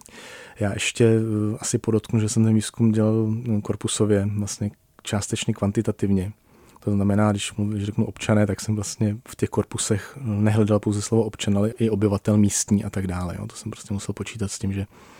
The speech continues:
to pojmenování té entity je různý. No a ten z ty aktéry jsem potom vlastně na základě těch korpusů zkoumal,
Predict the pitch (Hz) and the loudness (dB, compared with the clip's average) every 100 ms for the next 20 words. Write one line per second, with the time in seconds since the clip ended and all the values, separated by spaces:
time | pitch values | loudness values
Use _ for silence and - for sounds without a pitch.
0 | - - - - 104 104 101 95 92 95 | -20 -20 -6 0 4 6 6 4 2 0
1 | 110 101 101 - 98 - - 104 95 101 | -2 -4 -4 -6 -6 -8 -6 -2 -2 -4
2 | - 87 - _ _ _ _ _ _ - | -6 -6 -8 _ _ _ _ _ _ -8
3 | 127 127 107 117 - 110 - 110 113 127 | 0 0 2 0 0 -2 0 2 4 4
4 | - - - - - 110 113 113 113 107 | 2 -14 -20 -20 -4 -2 0 2 4 2
5 | 117 110 110 113 117 110 101 113 - 113 | 2 2 2 2 0 -2 -4 -4 -2 -4
6 | 113 - - - - 107 107 107 107 107 | -4 -8 -8 -10 -4 0 4 6 4 2
7 | 110 | 0